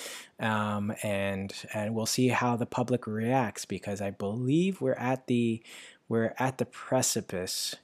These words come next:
if I'm using that <laughs> word right, uh, for change. And the more they fight it and the more they try to manipulate us, the easier it is to see the, uh, these people for what they are. I mean, r-, really, climate justice? What? Uh,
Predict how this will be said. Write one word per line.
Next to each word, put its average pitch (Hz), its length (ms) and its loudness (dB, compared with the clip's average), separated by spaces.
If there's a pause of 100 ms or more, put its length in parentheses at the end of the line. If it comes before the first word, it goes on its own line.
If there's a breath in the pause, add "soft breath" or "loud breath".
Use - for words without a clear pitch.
if - 160 -6
I'm 98 100 -4
using 95 220 -4
that 92 180 -4
<laughs> - 0 -
word 98 200 -6
right, - 280 -6 (440 loud breath)
uh, 104 300 4
for 104 300 -2
change. 98 840 -2
And 107 160 -2
the 101 60 2
more 165 760 6
they 156 300 6
fight 151 460 2
it 151 180 2
and 117 140 0
the 104 80 -2
more 131 360 2
they 135 140 6
try 131 340 2
to 123 120 4
manipulate 127 800 4
us, 127 180 4
the 92 320 -2
easier 131 540 6
it 120 160 4
is 120 220 2
to 101 200 -2
see 120 320 2
the, 107 320 -2
uh, 98 140 -4 (480 loud breath)
these 113 240 2
people 117 280 2
for 113 160 0
what 104 200 -2
they 101 160 0
are. 87 260 -2 (100)
I 107 40 -4
mean, 107 600 -4
r-, 147 140 -4
really, 185 300 8
climate 151 480 4
justice? 139 640 4
What? 123 640 0
Uh, 131 240 4